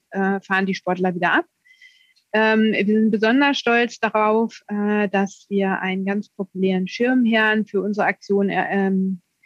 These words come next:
ja, bekommen konnten und dass sich, äh, Ministerpräsident Weil, ähm, bereit erklärt hat, die Schirmherrschaft für dieses Turnier und die Sportart zu übernehmen. Und,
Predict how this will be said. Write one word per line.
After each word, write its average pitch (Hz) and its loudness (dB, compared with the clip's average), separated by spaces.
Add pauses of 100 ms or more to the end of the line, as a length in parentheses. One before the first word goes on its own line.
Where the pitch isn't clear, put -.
(400)
ja, 180 2
bekommen 220 0
konnten 214 0
und 185 -6
dass - -10
sich, - -4
äh, 185 -2
Ministerpräsident 208 0
Weil, 226 2
ähm, 202 -4
bereit 196 0
erklärt 190 -2
hat, 196 -2 (120)
die - -18
Schirmherrschaft 196 -2 (640)
für 233 2
dieses 202 -4
Turnier 233 2
und 190 0
die 185 0
Sportart 202 -2
zu - -16
übernehmen. 269 2
Und, 208 -2